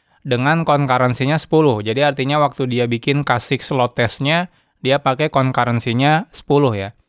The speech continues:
Jadi sepuluh dia terus-terusan ngirim request gitu ya, eh, nggak berhenti-berhenti dalam waktu satu detik. Nah, kurang lebih yang pakai Apache Mode P H P itu sekitar tiga ratus tujuh puluh ya request-nya. Nah, ini udah pakai dua kontainer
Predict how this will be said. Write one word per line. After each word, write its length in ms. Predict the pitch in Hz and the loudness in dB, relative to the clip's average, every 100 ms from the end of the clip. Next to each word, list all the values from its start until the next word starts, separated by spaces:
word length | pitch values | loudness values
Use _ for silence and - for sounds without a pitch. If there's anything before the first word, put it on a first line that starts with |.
| _ _ - | _ _ -10
Jadi 160 | 110 131 | -4 -4
sepuluh 400 | - 131 120 160 | -4 -2 0 2
dia 160 | 151 | 2
terus-terusan 640 | 151 135 - 123 - 151 143 | 0 -2 -2 -2 0 0 2
ngirim 240 | 123 120 | 0 0
request 480 | 117 - 113 160 139 | -2 0 0 0 -4
gitu 160 | 120 | -4
ya, 160 | 117 160 _ _ _ - | -4 -4 _ _ _ -6
eh, 60 | 123 | -2
nggak 160 | 120 | 0
berhenti-berhenti 720 | 120 120 120 113 113 127 180 147 | 2 2 0 0 -2 0 0 2
dalam 240 | 139 147 | 2 4
waktu 240 | 143 156 | 0 -2
satu 160 | 151 156 | -2 0
detik. 400 | 202 - 180 - _ _ _ _ - | 0 0 -4 -4 _ _ _ _ -10
Nah, 400 | 123 110 98 98 | -6 -4 -6 -2
kurang 320 | 135 127 123 | 2 2 2
lebih 320 | 117 135 208 - _ _ _ _ _ _ _ _ - | 0 0 -2 -6 _ _ _ _ _ _ _ _ -2
yang 240 | 143 151 | 0 2
pakai 320 | 151 143 143 | 0 0 0
Apache 320 | 139 135 - 156 | 2 0 2 2
Mode 240 | 139 127 | 2 2
P 80 | 127 | 0
H 160 | 113 | 0
P 160 | - 170 | 2 0
itu 160 | 165 175 | 2 -2
sekitar 320 | 160 147 160 | -2 2 2
tiga 240 | 156 123 | 4 4
ratus 320 | 120 156 143 | 4 2 0
tujuh 160 | 120 120 | 0 0
puluh 240 | 131 156 | 2 2
ya 160 | 131 110 | 2 2
request-nya. 640 | 113 - 110 - 104 95 _ _ _ _ - | 0 0 -2 -2 -10 -16 _ _ _ _ -10
Nah, 80 | 113 | -6
ini 160 | 120 147 | -2 2
udah 160 | 127 | 2
pakai 240 | 120 117 120 | 0 0 2
dua 160 | 117 | 2
kontainer 400 | 113 117 120 143 | 2 2 0 0